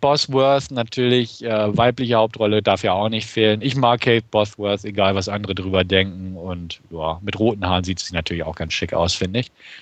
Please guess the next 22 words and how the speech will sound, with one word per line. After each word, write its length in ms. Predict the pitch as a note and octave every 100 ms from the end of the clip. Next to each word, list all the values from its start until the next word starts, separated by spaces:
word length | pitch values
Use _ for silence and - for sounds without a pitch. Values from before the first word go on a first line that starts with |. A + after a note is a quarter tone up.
| - - -
Ansonsten, 500 | C3 C3+ D3+ - D3+
ja, 220 | D3+ C#3
der 280 | - C#3+ C3
Zwerg, 360 | - D#3 E3
ganz 240 | - C#3+ -
lustig. 400 | D3 F#3 D3+ D3+
Ich 100 | C#3+
fand 220 | D3+ E3
seine, 400 | E3 D3+ D#3 D3+
seine, 640 | C#3 C3+ C#3 C#3 C3+ C#3+
äh, 220 | B2+ A#2+
Krallenhand 840 | A2+ - D3+ F#3 E3+ E3+ F#3+ G3+ _
ganz 380 | D3 D#3 - C#3+
nett 240 | D3+ -
als 240 | D3 -
Einfall. 440 | C3+ E3+ - F3 D3+
Sie 120 | D3
kam 280 | - D#3 F3
aber 220 | D#3+ D3+
nicht 180 | D#3 -
zum 160 | E3+
Einsatz. 560 | D3 F3 F#3 A2 -